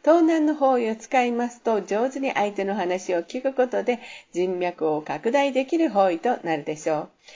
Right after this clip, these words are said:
七石金星の方の今日の大吉の方位はこの東南となります。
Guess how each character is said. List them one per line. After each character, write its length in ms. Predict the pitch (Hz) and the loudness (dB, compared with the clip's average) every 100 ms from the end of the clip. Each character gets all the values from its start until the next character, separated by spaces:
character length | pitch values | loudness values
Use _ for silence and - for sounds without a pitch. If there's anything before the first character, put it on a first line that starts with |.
| - - | -20 -10
七 280 | - 220 247 | -8 -6 2
石 160 | 233 | 2
金 320 | 233 - 220 226 | 2 -6 -2 0
星 160 | 240 | 0
の 120 | 220 214 | -2 -2
方 260 | 220 285 | 0 0
の 80 | 277 | -2
今 220 | 277 330 | 2 2
日 40 | 302 | 2
の 120 | 247 | 2
大 220 | 240 247 | 2 0
吉 200 | - - | -6 -4
の 140 | 220 | -2
方 240 | 226 214 185 | 0 0 0
位 120 | 175 | 0
は 140 | 185 | -4
こ 200 | 190 196 | -2 -2
の 200 | 185 175 - | 0 -2 0
東 280 | 262 320 330 | 2 4 4
南 280 | 311 302 277 | 2 0 -4
と 260 | 294 302 - | 0 0 0
な 120 | 151 | -6
り 140 | 147 | -4
ま 180 | 147 147 | -4 -6
す。 200 | 151 _ | -8 _